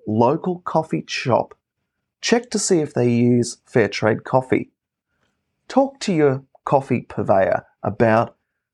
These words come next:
coffee in general. I'm sure they are a wealth of knowledge and information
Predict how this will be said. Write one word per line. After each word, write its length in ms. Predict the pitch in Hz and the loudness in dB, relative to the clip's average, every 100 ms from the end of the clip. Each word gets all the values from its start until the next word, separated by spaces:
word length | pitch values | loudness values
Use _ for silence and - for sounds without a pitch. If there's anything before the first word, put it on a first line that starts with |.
| _ _ - | _ _ -8
coffee 380 | - 104 127 127 | -4 -2 0 0
in 100 | 143 | -2
general. 520 | 143 151 165 - - _ - | -2 -2 -4 -6 -10 _ -8
I'm 160 | 156 | -6
sure 540 | 143 - 202 196 190 - _ - | -6 -2 2 2 0 -6 _ -2
they 160 | 123 | 2
are 120 | 131 | 4
a 80 | 113 | 2
wealth 560 | 110 110 143 190 180 - | 0 2 2 2 -2 -6
of 200 | 143 - _ _ - | -6 -6 _ _ 0
knowledge 460 | 127 120 117 - - | 2 2 0 -4 -8
and 140 | 113 | -6
information 800 | - 113 - 107 101 - - 98 | -4 -6 -4 -2 -2 -4 -8 -10